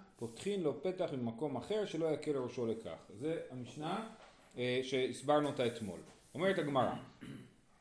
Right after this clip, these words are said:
"תמא דאמר, חולין שאוכל לך, האמר לה חולין שאוכל לך, משמע לא לחולין להווה אלא קורבן."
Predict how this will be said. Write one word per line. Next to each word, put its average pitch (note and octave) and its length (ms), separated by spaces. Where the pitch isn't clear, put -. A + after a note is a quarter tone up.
"תמא F3 300
דאמר, D3 600
חולין A3 460
שאוכל B2 420
לך, F2 320
האמר D3+ 600
לה C#3+ 260
חולין A#2+ 380
שאוכל G#2+ 420
לך, G2 320
משמע B2+ 600
לא F#3 520
לחולין C3 560
להווה G#2 440
אלא G#2+ 260
קורבן." G3+ 440